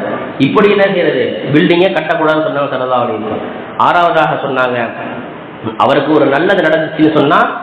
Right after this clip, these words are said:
அவர் என்ன செய்யணும்? மாஷா அல்லாஹ் அப்படிங்கிற வார்த்தையை சொல்லி பாராட்டணும். அவருக்கு ஏதேனும் தீங்கு நடந்துச்சுன்னு வைங்களேன்,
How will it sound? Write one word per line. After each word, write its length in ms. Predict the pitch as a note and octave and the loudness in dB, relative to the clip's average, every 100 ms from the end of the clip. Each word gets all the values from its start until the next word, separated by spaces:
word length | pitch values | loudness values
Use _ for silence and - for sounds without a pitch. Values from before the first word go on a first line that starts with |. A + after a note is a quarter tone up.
| - A2+ | -6 0
அவர் 160 | C#3 | 2
என்ன 140 | D3 E3 | 2 0
செய்யணும்? 420 | C#3+ B2 A2 F#2+ - B2 A2+ | 0 -2 -2 -4 -6 -6 -2
மாஷா 340 | C3 D3 - C#3 B2+ | 0 0 0 0 0
அல்லாஹ் 320 | B2+ A#2+ G#2 - | 0 0 0 -2
அப்படிங்கிற 340 | B2+ D3+ C3+ B2+ | 0 0 2 2
வார்த்தையை 400 | C#3+ - D#3+ C#3+ | 0 -2 -4 -4
சொல்லி 180 | C3 - | -2 0
பாராட்டணும். 640 | B2+ C3 B2 G#2+ G2+ F2+ - - - | 0 0 0 -4 -6 -8 -10 -12 -6
அவருக்கு 400 | - D3 E3 D3 | -2 2 2 2
ஏதேனும் 400 | E3 G3 A3 G#3+ - | 2 4 4 4 0
தீங்கு 300 | A#3 G#3+ G#3 | -2 0 0
நடந்துச்சுன்னு 480 | F3+ F3 F3 F3+ | 2 0 -2 0
வைங்களேன், 400 | E3 D3+ D#3 D#3 | 0 0 0 -2